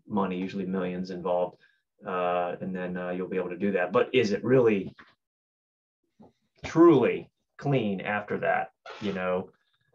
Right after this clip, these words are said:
uh, that's, that's the other <laughs> piece of this, right? Are, are you a hundred percent sure that once you get that key to recover it, that it's actually really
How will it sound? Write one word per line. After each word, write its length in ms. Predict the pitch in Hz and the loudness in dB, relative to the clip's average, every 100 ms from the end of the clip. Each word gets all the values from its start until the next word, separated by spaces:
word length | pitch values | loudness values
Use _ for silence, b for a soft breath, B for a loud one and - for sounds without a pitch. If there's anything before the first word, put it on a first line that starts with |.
| _ 110 | _ -4
uh, 380 | 95 92 92 92 | 0 2 2 2
that's, 280 | 104 - - | 2 2 -6
that's 240 | - - | -2 0
the 80 | 110 | 2
other 140 | 101 | 2
<laughs> 20 | 95 | 2
piece 380 | 127 120 - | 2 0 0
of 100 | 139 | 0
this, 240 | 110 98 - | 4 2 2
right? 160 | 101 | 0
Are, 320 | 98 98 98 101 | 0 -2 -4 -6
are 40 | |
you 120 | 95 | -2
a 20 | |
hundred 200 | 110 117 | -2 -2
percent 280 | - - 98 | -4 -8 -6
sure 260 | - 123 113 | 0 4 4
that 140 | 98 | 4
once 180 | 110 104 | 0 -4
you 80 | 98 | -2
get 200 | 101 - | -4 -2
that 180 | 92 - | -4 -4
key 180 | 104 | -2
to 60 | 101 | -2
recover 420 | 92 90 120 101 | -2 0 2 2
it, 100 | 92 | 0
that 140 | 95 92 | 0 -4
it's 160 | - | -2
actually 480 | 95 92 - 90 87 _ _ _ _ _ _ _ _ _ _ | -2 -2 -4 -6 -6 _ _ _ _ _ _ _ _ _ _
really 540 | 110 110 104 90 87 | 0 2 2 0 -6